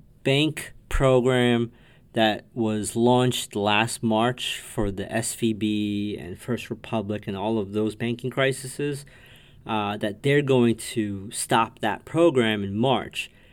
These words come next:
of this year. I just don't see how that's possible. But then this, uh, weekend, uh, Joseph Wang, who used to work on the trading desk of the Fed, the fact that they have their own,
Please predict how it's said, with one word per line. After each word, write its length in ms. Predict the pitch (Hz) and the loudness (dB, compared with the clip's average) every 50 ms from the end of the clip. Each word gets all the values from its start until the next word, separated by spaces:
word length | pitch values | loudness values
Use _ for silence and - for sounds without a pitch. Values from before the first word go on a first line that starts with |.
| - _ _ _ - - - - | -20 _ _ _ -20 -20 -12 -8
of 180 | 135 110 104 | -8 -2 6
this 300 | 120 175 190 - - - | 8 10 10 8 6 -2
year. 280 | 113 101 95 92 95 - - - | -4 -4 -4 -6 -8 -12 -12 -8
I 200 | 131 127 131 120 | -4 -4 -2 -2
just 220 | 127 120 - - | -2 -4 -4 0
don't 200 | - 139 135 127 | 0 2 2 0
see 380 | - - - - - 160 156 151 | 0 -2 -4 -2 0 0 0 0
how 240 | 127 123 147 147 | 0 0 -2 -2
that's 180 | 139 135 127 - | -2 -2 -4 -6
possible. 800 | - - - - 170 185 - - - 143 113 110 104 98 101 104 - - _ - - - - - _ | -10 -8 -2 0 2 2 2 0 0 -2 0 0 -2 -2 -2 -6 -8 -14 _ -20 -20 -20 -20 -10 _
But 160 | - 127 123 | -4 -2 0
then 260 | - 135 127 120 120 117 | 2 2 4 4 4 4
this, 400 | 127 143 139 - - - - - 160 143 - - | 4 2 2 0 -6 -10 -8 -8 -10 -10 -8 -6
uh, 300 | - 123 117 113 110 110 120 | -4 -2 -2 -2 -4 -4 -6
weekend, 720 | 135 139 156 190 175 - 147 131 123 120 117 117 117 117 - - - - - _ _ - | -2 2 2 2 2 2 2 2 2 2 2 0 0 -4 -6 -12 -20 -20 -20 _ _ -8
uh, 160 | 127 120 120 | -6 -4 -4
Joseph 580 | 117 - - 151 147 139 143 - 139 123 - - | -4 0 2 2 2 2 2 0 -2 -2 -2 -2
Wang, 480 | 117 135 143 147 143 139 131 127 123 - | -4 -2 0 0 0 0 0 0 -2 -2
who 180 | - 127 131 | 0 0 2
used 260 | 139 143 139 - - | 2 0 -2 -4 2
to 160 | - 139 127 117 | 4 6 6 6
work 400 | 110 113 135 147 160 160 156 - - | 6 4 4 4 4 2 0 -4 -6
on 200 | - 131 127 123 | -4 -2 0 0
the 80 | 120 117 | 0 0
trading 460 | - - - 143 147 147 143 135 117 | -2 -2 -2 0 0 0 0 0 0
desk 320 | 104 101 101 101 - - | 0 -2 -4 -4 -8 -8
of 140 | 110 95 92 | -10 -10 -8
the 100 | 90 101 | -10 -12
Fed, 440 | - - - 95 95 95 101 101 - - - - _ - - | -10 -10 -8 -8 -6 -8 -8 -10 -14 -18 -20 -20 _ -14 -12
the 60 | - 120 | -10 -4
fact 240 | - 156 160 185 | -2 0 0 0
that 120 | - 165 139 | -2 -2 0
they 180 | 139 131 135 | 2 2 2
have 240 | 131 127 151 151 139 | 2 0 -2 -2 0
their 160 | 127 123 120 | 0 0 0
own, 500 | 123 135 147 156 160 156 160 151 139 143 | -2 -2 -2 -2 0 0 0 -2 -2 -4